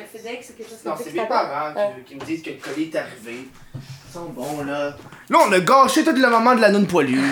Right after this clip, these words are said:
Speaker 2: <laughs> Ok, mais là,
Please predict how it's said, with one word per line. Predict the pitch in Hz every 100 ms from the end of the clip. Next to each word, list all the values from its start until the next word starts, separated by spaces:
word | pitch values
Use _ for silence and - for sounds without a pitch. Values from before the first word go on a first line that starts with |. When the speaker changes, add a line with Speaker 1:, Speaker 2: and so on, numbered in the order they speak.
| 131
Speaker 2:
<laughs> | 135 - - - - - _ _ _ _ _ _ - 719 - - - - 587 659 - - - 381 349 247 254 247 190
Ok, | 196 - 240
mais |
là, | 202